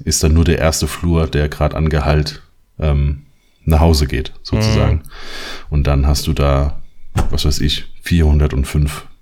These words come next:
Speaker 1: Flure
Speaker 2: Mhm.
Speaker 1: oder sowas, ja.
Speaker 2: Sehr gut.
Speaker 1: Ähm,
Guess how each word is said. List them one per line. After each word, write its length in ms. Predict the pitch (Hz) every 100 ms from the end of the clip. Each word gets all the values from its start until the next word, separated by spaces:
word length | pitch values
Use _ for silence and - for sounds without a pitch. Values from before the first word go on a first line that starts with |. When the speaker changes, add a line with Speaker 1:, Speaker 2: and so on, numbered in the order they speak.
| - - -
Speaker 1:
Flure 500 | - - 78 73 69 101
Speaker 2:
Mhm. 120 | 104
Speaker 1:
oder 260 | - 71 73
sowas, 400 | - - - - -
ja. 240 | - 135 - - - - -
Speaker 2:
Sehr 100 | 107
gut. 220 | 107 - - - - 170 -
Speaker 1:
Ähm, 340 | 73 73 67